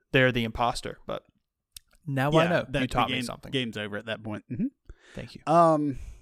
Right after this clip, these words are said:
Speaker 2: I have a confession.
Speaker 1: <gasps> I, I wasn't prepared for a confession, but here, um, uh, okay, okay, okay.
Speaker 2: I wanna play Persona
Speaker 1: God,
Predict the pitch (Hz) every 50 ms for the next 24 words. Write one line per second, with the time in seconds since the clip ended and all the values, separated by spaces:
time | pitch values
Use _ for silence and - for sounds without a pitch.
0 | _ _ _ _ _ _ _ _ - - - 147 147 147 127 117 104 - - 117
1 | 107 - - - - - - - 277 359 427 480 440 392 339 254 190 - _ _
2 | _ _ - 156 208 269 311 320 320 330 294 - - _ _ _ _ _ _ _
3 | - 110 113 117 117 120 120 120 117 113 120 117 117 120 110 - - - 120 117
4 | 123 165 - - - 127 117 - 117 110 - 110 113 - - 123 127 123 127 110
5 | 95 - - - 117 113 113 110 107 - - - 117 117 117 117 113 117 120 -
6 | - - - - - - - - - _ _ - 117 120 123 - - 127 117 -
7 | 120 120 180 - _ _ _ - - - - 127 185 - - - - - - -
8 | - - - 135 - - 113 117 127 127 135 135 139 139 127 - 127 120 120 104
9 | - 120 117 - - 117 110 233 226 208